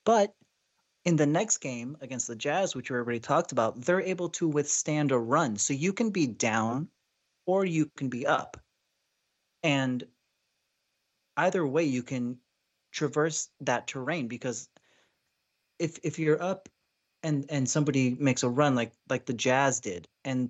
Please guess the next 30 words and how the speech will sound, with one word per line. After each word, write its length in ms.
and 160
they 120
came, 300
they 120
came 220
roaring 520
back, 360
right? 180
And 100
it 40
was 100
like, 180
"Uh-oh, 460
watch 160
out 160
now. 200
Are 100
we, 280
is 220
this, 200
is 120
this, 300
is 140
this 120
gonna 200
get 100
a 60
little 160
dicey 400
here?" 440